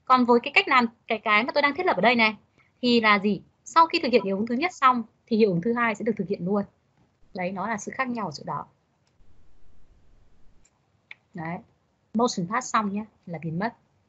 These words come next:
Được chưa? Ok. Rồi quay trở lại cái ví dụ này. Tôi đã, vừa rồi chúng ta thấy là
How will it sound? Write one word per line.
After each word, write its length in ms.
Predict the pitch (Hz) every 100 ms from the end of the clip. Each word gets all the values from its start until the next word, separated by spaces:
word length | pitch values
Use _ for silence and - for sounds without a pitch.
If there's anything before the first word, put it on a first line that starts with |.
| _ -
Được 80 | 147
chưa? 140 | 180 180 _ _
Ok. 320 | 185 - 180 175 - - - -
Rồi 180 | 240 240
quay 120 | - -
trở 80 |
lại 120 | 208 170
cái 100 | 202
ví 100 | 180
dụ 200 | 170 254
này. 180 | 180 175 _ _ _ _ _ _ _ - -
Tôi 120 | 302
đã, 340 | 285 226 294 - _ _ _ _ _ - - - -
vừa 140 | 233 269
rồi 180 | 269 247
chúng 120 | 240
ta 320 | 285 285 277 277
thấy 160 | 196
là 220 | 214 262